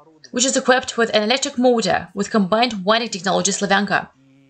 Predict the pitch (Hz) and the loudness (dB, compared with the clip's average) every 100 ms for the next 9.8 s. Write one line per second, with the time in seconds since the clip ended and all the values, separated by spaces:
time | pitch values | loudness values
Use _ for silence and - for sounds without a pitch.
0 | 135 127 _ _ _ _ 170 156 _ - | _ _ _ _ _ _ -20 -20 _ 0
1 | 233 240 220 262 - - - 226 277 277 | 2 4 4 2 2 -2 -4 0 0 0
2 | - 208 - - 190 202 208 - 147 - | 0 0 -2 -4 0 4 4 2 -2 -4
3 | - - _ 220 214 - - 208 214 226 | -12 -20 _ -2 0 -2 0 0 0 -4
4 | 226 - _ 208 208 254 220 - 196 208 | -6 -14 _ -6 -4 -6 -4 -2 -2 -2
5 | 196 190 175 175 175 170 160 - _ _ | -2 0 2 0 -2 -4 -4 -8 _ _
6 | _ _ _ _ _ _ _ 233 208 208 | _ _ _ _ _ _ _ 2 2 0
7 | 208 226 214 - 277 - - 160 170 - | 0 -2 -2 -2 -2 0 -2 -2 -8 -10
8 | _ _ _ _ 311 339 254 196 202 202 | _ _ _ _ -6 -2 0 0 -2 -2
9 | 190 170 190 180 - 131 - | -2 -2 -4 -6 -4 -4 -4